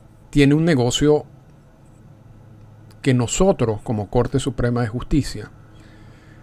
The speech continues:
o como tribunales, no podemos quitárselo. Hay un stare decisis. Eh, tenemos que mantener la opinión de Federal Baseball, porque le haríamos un daño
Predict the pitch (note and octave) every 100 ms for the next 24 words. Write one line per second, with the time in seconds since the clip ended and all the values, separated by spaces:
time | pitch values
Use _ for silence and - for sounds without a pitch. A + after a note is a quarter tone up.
0 | - - - A2 - G2 F2+ F2 - -
1 | - - B2 A#2 C#3 C3+ A2 A2 A#2 -
2 | C3 B2+ B2+ - B2+ C3+ B2 - G#2+ F2+
3 | - - - - - - - - - -
4 | - G#2+ A2+ B2+ - B2+ B2 A#2+ A#2+ A2+
5 | A2+ - G2+ - - A2+ A2 G#2+ A#2+ A2
6 | C3+ C#3+ C3 A#2 G#2 A2+ A#2+ C3 E3 -
7 | - - - - - - - C3 B2 -
8 | B2+ C3 D3+ C#3 A2 G#2 B2 A2+ A2 A2+
9 | A2 G2 F#2+ F#2 - - - - - -
10 | - - - - - - - - - -
11 | - - - - - - - - - -
12 | C3+ C3+ C3+ B2+ B2+ D#3 D3+ C3+ C3 C3
13 | C#3 C#3 C3+